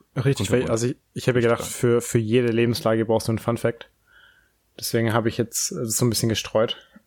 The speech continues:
Speaker 1: Das war jetzt gerade so ein bisschen der, der Astronomen-Fun Fact.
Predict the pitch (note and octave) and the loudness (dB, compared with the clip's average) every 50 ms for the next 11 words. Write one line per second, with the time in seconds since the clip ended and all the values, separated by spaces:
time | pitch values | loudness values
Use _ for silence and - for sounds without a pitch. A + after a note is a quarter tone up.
0 | - - - A2 G2+ - - G#2+ - A2+ G#2+ - - - A#2 A2 G2 - A2+ G#2+ | -20 -16 -14 -14 -12 -10 -8 -4 -2 -2 -2 -2 -2 -2 -2 -2 0 0 0 0
1 | G#2+ - - - - - - A2 G#2 A2 G#2+ G#2 G#2 G2+ G#2 G#2 - _ _ _ | 0 -2 -4 -6 -4 -2 0 0 2 2 2 2 2 2 0 -2 -4 _ _ _
2 | _ _ _ _ _ - A#2 - A2+ G#2+ - - - - A#2+ A2+ A2 A2 A2+ A2+ | _ _ _ _ _ -6 -4 -2 0 -2 -2 -2 -2 0 0 2 2 2 2 2
3 | A2 A2 A2 G#2+ - - A#2 A2 A2 - A#2+ A#2 - - - | 2 0 0 -2 -2 -2 -2 -2 0 -2 -2 -4 -4 -10 -20